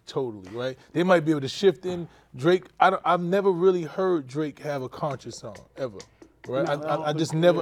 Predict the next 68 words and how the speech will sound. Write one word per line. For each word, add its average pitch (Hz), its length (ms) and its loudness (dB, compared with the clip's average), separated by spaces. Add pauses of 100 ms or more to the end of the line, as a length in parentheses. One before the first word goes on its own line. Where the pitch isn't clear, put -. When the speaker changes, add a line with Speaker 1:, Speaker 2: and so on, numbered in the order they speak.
Speaker 2:
yeah. 156 100 -4
Speaker 1:
it's 151 100 -2
not 151 240 2
what 160 120 2
he 160 80 0
Speaker 2:
Yeah. 139 40 -4
Speaker 1:
does. 180 300 8
I'm 151 60 -4
not 160 160 0
saying 160 280 -4 (240)
that 143 100 0
he 147 60 -2
can't 165 340 -2
have 180 220 2
it, 147 60 -6
but 139 180 -4
it's 131 140 -8
not 156 260 -4
what 143 140 -6
he 131 80 -10
does. 123 380 0
And 135 160 -8
I 147 80 0
don't 156 220 -4
know 175 300 2 (280)
if 147 280 -2
he 196 220 -2
was 170 180 2
on 156 160 0
a 135 40 -4
con-, 160 240 -4 (260)
if, 165 160 -6
if 156 120 -2
they 175 120 8
took 180 280 6
him 185 140 4
to 190 120 4
the 165 160 0
era, 185 260 4 (460)
you 160 200 -6
know, 160 320 2
if, 143 280 -4
if 143 280 -4 (520)
he 160 140 0
got 165 240 6
on 151 160 -2 (120)
a, 151 60 -6
a 143 60 0
song 170 480 -2
with 151 140 -6
Kendrick 175 420 -4
when 151 140 -6
it 160 280 -8
was 151 280 -2
a 139 60 0
real 175 300 6
subject 170 460 -2
matter, 196 300 -6 (360)
I 180 120 0
don't 185 180 0
know 185 160 2
if 151 140 -6
Kendrick 180 340 -2
won't 165 220 -2
just 160 180 -4
drown 202 320 2
him 127 140 -8
there. - 100 -10